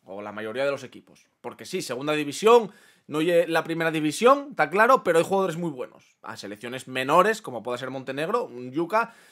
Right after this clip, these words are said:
lo juntes con Jovetic ahora de delantero centro y él apoya. Eso como valoración muy por encima. Yo creo que Yuka tiene que hacer lo que quiera él, lo que para él sea mejor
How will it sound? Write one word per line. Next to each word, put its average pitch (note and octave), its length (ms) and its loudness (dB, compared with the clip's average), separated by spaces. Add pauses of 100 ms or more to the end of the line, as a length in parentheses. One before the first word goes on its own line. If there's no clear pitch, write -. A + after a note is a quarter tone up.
(180)
lo A#2 200 -12
juntes C3+ 280 -10
con D3 200 -4
Jovetic D#3+ 440 0
ahora B2+ 160 0
de A#2+ 60 -2
delantero A#2+ 340 -4
centro G#3+ 420 -2
y C3+ 140 -6
él E3 80 4
apoya. F#2+ 420 -6 (140)
Eso C#4+ 340 4
como G#3 400 0
valoración E3 520 4
muy A3 180 0
por F#3+ 140 -2
encima. G#2+ 520 -10 (300)
Yo C3+ 180 -4
creo E3 160 4
que D3+ 100 0
Yuka A3+ 240 2
tiene D#3+ 260 -10 (120)
que C#3+ 60 -6
hacer F3 200 -2
lo F#3 140 -2
que B2+ 120 -16
quiera D#3 280 0
él, C#4 240 0
lo B2+ 140 -8
que B2+ 120 -8
para C3 140 -4
él C3+ 80 -4
sea C#3 140 -4
mejor G3+ 480 0